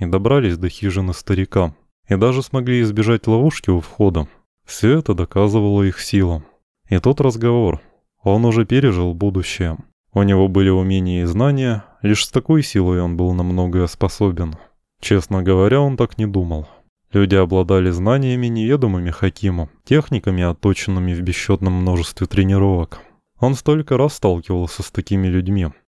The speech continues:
Пусть даже все это было из будущего, все это он использовать не сможет, так он считал. Дело было не в эго, это был факт. Он одолеет мальчишку. И вот,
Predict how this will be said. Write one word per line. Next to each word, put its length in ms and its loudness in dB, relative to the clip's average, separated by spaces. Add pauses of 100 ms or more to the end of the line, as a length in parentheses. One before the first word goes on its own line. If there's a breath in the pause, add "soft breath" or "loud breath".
(120)
Пусть 200 2
даже 220 0
все 260 -2
это 160 -2
было 260 2
из 180 2
будущего, 640 -2 (260)
все 240 0
это 220 2
он 180 -2
использовать 640 0
не 80 -4
сможет, 520 -2 (200)
так 220 -2
он 100 -2
считал. 460 -4 (440)
Дело 280 2
было 260 4
не 140 0
в 100 0
эго, 320 0 (240 soft breath)
это 240 -2
был 220 0
факт. 480 -6 (360)
Он 200 2
одолеет 440 2
мальчишку. 720 -4 (580)
И 120 2
вот, 320 2